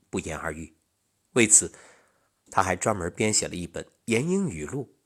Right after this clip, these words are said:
那时的他们形影不离，情深似海。张爱玲曾一度感慨，在这个世界上，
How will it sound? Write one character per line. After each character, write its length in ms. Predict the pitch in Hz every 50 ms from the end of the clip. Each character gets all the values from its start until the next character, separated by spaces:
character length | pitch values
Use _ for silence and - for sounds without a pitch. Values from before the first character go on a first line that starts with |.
| _ _ _ _ _ _ _ _ _ _ _ _ -
那 160 | 127 127 117
时 140 | - - 101
的 100 | 101 98
他 180 | - - 98
们 320 | 95 95 90 85 76 76 - _ _ _ -
形 300 | - - - 101 120 113
影 140 | 92 78 78
不 200 | - 90 85 76
离， 240 | 76 78 85 87
情 360 | - - - - - 92 117 135
深 220 | - - 127 123
似 180 | 135 - - 92
海。 280 | - - - - - _ _ _ _ _ _ _ _ _ _ _ _ _ _ -
张 160 | - 95 95
爱 160 | 92 87 82
玲 260 | 78 80 80 85 - - _ _
曾 200 | - - 92 104 -
一 160 | - 92 104
度 160 | 104 113 98 82
感 240 | - 80 80 95
慨， 220 | - - - - - _ _ _ _ _ _ _ _ _ _ _ _ _ _ _ _
在 220 | - - 90 82 -
这 160 | - - 101
个 80 | 80 82
世 220 | - - 90 82
界 120 | - 92 78
上， 240 | - - 82 -